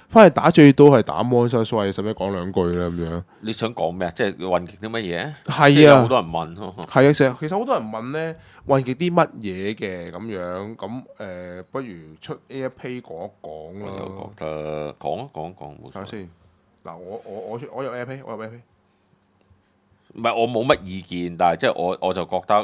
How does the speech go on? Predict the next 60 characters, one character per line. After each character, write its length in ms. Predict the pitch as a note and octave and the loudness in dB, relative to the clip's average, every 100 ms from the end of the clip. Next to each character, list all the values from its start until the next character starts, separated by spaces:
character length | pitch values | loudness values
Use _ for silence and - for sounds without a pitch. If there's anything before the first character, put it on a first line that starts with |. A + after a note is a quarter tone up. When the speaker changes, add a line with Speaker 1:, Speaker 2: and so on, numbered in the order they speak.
| - | -2
Speaker 2:
誒， 280 | E2+ D2 D2 | -6 -6 -2
因 80 | C#3+ | 0
為 60 | |
你 60 | G#2+ | 2
話 100 | F#2+ | 2
睇 180 | F#2 G2+ | 0 -4
住 80 | G#2 | -2
個 60 | F2 | -4
表 160 | E2+ F#2 | -4 -4
嚟 120 | D#2+ | -2
打 100 | D2 B1+ D2 | 0 0 -2
啊 20 | |
嘛。 340 | E2 C#2+ B1+ E2+ | -6 -10 -12 -8
Speaker 1:
係。 280 | C3 A#2+ F#2 | -4 -4 0
Speaker 2:
但 100 | A#2+ | 2
係 40 | |
因 60 | E3+ | 2
為 60 | F3 | 2
睇 140 | C3+ | 2
住 80 | C3+ | 0
個 60 | |
表 180 | G#2+ A2 | 0 0
嚟 160 | B2+ F#2 | 0 2
打 160 | F#2 | 2
之 220 | A2 B2+ A#2 | 2 -4 -10
前， 320 | - - C#2+ | -8 -8 -8
你 120 | D#2+ | -6
都 180 | F2 A#2+ | -4 0
要 100 | F#2 E2+ | 2 2
有 40 | |
幾 100 | F#2 | 0
隻 80 | F#2+ | -2
運 160 | D#2+ D2+ | -2 -6
極 100 | E2 | -10
角 160 | E2 | -10
先 240 | - F2+ F2 | -10 -14 -10
㗎 100 | D#2+ | -10
嘛。 220 | C#2+ - _ - | -10 -14 _ -8
Speaker 1:
有 80 | B2 A#2+ | -2 2
冇， 160 | C#3+ C#3+ | 2 2
有 120 | C3+ | 0
冇 160 | C#3 C3+ | -2 -2
Airplay 300 | C3+ B2+ E2 | -2 -4 -6
嚟 60 | |
㗎？ 80 | E2 - | -12 -12
Speaker 2:
噉 160 | - A2+ | -8 -6
嗰 160 | A2+ A2 G#2+ | -4 -4 -4
個 40 | |
就 120 | - | -6
有 160 | E2 F2 | -6 -6
少 80 | B2 | -6
Speaker 1:
我， 160 | F2+ - | -8 -8
我 80 | C#3 | -8
連 220 | B2 E2 | -8 -12
唔 60 | E2+ | -14
到 80 | |
喎。 220 | F2+ F#2 D2+ _ _ | -14 -14 -16 _ _
Speaker 2:
你， 120 | E2+ E2+ - | -14 -14 -16
你， 140 | D#2 | -16
你， 100 | D#2+ | -14